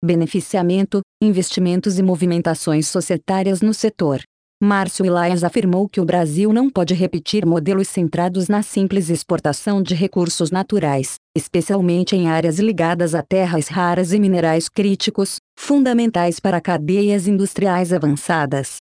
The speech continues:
Esses minerais são empregados na produção de ímãs permanentes usados em veículos elétricos, turbinas eólicas,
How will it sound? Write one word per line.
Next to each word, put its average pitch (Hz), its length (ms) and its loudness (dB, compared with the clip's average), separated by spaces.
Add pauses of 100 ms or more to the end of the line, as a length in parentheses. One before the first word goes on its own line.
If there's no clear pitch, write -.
(240)
Esses 185 360 0
minerais 165 440 2
são 214 280 0
empregados 175 640 0
na 202 100 2
produção 226 560 0
de 196 140 0
ímãs 180 240 0
permanentes 175 640 0
usados 180 500 0
em 180 120 0
veículos 165 520 0
elétricos, 156 720 0 (240)
turbinas 170 420 0
eólicas, 185 600 0